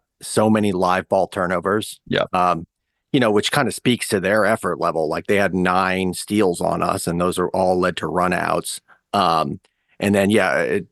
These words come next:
Speaker 1: to the point about them being fired up, like, they were on every loose ball. This is something that, like, Scheyer talked about in his press conference after,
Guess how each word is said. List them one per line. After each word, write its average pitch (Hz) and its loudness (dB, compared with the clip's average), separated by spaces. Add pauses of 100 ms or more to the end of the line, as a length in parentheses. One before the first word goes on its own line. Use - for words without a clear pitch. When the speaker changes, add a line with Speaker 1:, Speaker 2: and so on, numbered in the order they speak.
Speaker 1:
to 101 -2
the 87 0 (340)
point 110 0
about 90 0
them 98 0
being 95 0
fired 92 0
up, 101 0
like, 82 -6
they 98 0
were 95 2
on 85 0
every 92 0
loose 92 -2
ball. 85 2
This 87 -6
is 87 -8
something 87 -2
that, 71 -6
like, 67 -8
Scheyer 90 -2
talked 80 -4
about 78 -2
in 73 -6
his 67 -8
press 90 -4
conference 69 -6
after, 67 -4